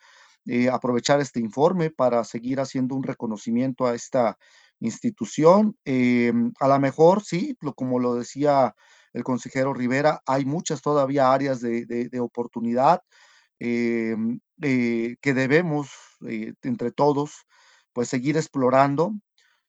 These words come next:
pero sobre todo continuar avanzando, eh, y, eh, en la, en el apoyo de esta, de estas, este, de estos ciudadanos,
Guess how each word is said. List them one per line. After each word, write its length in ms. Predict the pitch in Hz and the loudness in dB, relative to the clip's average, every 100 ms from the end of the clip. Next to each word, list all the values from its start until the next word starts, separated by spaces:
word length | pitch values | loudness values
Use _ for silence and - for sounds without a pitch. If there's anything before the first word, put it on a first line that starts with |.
| _ _ | _ _
pero 160 | 147 | -4
sobre 240 | 135 156 160 | 0 -2 0
todo 540 | 180 180 190 196 - | 2 2 2 -2 -4
continuar 640 | - 139 131 135 143 143 147 | -4 -2 -2 0 4 6 6
avanzando, 880 | 135 127 123 151 147 143 156 165 - | 2 2 0 0 0 2 0 0 -4
eh, 640 | 131 123 120 120 117 117 - _ | -2 0 0 0 0 -2 -4 _
y, 460 | - 160 165 175 170 | -8 -6 -4 -4 -8
eh, 480 | - 120 117 113 113 117 - _ | -6 -4 -2 -2 -4 -6 -8 _
en 180 | 147 135 | -2 -2
la, 120 | 135 | -2
en 180 | 139 135 | -4 -4
el 140 | 131 | 0
apoyo 560 | 127 - 151 151 170 170 _ _ _ _ _ | -2 0 0 0 -2 -6 _ _ _ _ _
de 140 | 131 | -6
esta, 340 | 131 - 143 139 | -6 -2 -2 -2
de 140 | 135 | -6
estas, 340 | 131 - 131 | -4 -2 -2
este, 420 | 123 110 - 113 113 | -4 -10 -8 -8 -6
de 80 | |
estos 220 | 123 - 131 | -8 -8 -6
ciudadanos, 560 | 123 117 110 110 107 | -2 0 0 -2 -6